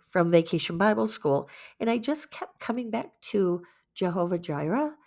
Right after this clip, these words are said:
and God provides, because I felt like God continued to provide everything that I needed, that Susie and Carter needed, that church needed, that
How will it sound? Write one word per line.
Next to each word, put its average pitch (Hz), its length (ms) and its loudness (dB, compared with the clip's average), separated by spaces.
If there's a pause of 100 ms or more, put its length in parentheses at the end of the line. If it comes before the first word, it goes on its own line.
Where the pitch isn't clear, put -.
(360)
and 185 140 -4
God 170 300 2
provides, 170 720 -2 (400)
because 214 300 2
I 202 120 2
felt - 540 -4
like 180 560 0 (1600)
God 196 440 -4
continued 208 1080 -2 (360)
to 196 120 -2
provide 151 760 2 (460)
everything 185 760 2 (160)
that - 320 -8
I 190 220 0
needed, 165 500 -2 (100)
that - 220 -8
Susie 175 420 -4
and 151 160 -6
Carter 175 460 0
needed, 143 480 -4 (460)
that 156 580 -4 (280)
church - 560 -4
needed, 151 360 -2
that - 200 -10